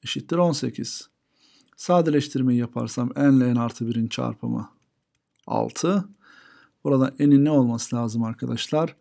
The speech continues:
İki olması lazım ki iki çarpı üç altı yapsın. Cevap B seçeneği.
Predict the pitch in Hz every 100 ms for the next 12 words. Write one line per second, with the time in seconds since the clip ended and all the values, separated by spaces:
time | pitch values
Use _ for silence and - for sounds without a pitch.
0 | _ - - _ - - 139 113 110 -
1 | 120 117 180 156 - - 139 120 117 -
2 | 160 135 113 - 127 - - 117 _ _
3 | - 117 127 156 _ _ _ _ - 117
4 | 123 117 - - 123 120 110